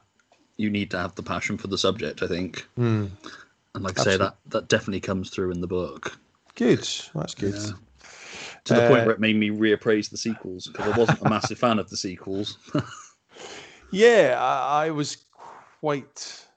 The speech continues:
Speaker 2: I, I think, uh, you know, looking back, if I'm being a bit critical of myself, I think I, I was a little bit, I kinda like,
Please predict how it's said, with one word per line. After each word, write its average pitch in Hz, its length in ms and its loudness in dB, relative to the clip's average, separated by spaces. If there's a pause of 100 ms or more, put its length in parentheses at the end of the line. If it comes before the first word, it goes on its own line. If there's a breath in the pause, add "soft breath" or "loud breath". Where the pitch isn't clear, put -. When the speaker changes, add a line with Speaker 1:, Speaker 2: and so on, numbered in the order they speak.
(180)
Speaker 2:
I, 160 280 -2
I 190 40 -2
think, 220 480 -8
uh, 185 120 -8 (760)
you 190 140 -8
know, 160 80 2
looking 160 320 2
back, 131 320 2
if 127 100 -6
I'm 127 100 -4
being 135 360 -2
a 123 60 -10
bit 120 220 -6
critical 123 500 -2
of 107 120 -6
myself, 107 640 -2 (460 soft breath)
I 127 100 -6
think - 560 -4
I, 120 380 -2 (120)
I 123 120 2
was 120 160 0
a 123 60 0
little 123 240 2
bit, 117 420 -4 (920 soft breath)
I 143 380 4 (100)
kinda 139 240 0
like, 127 460 -2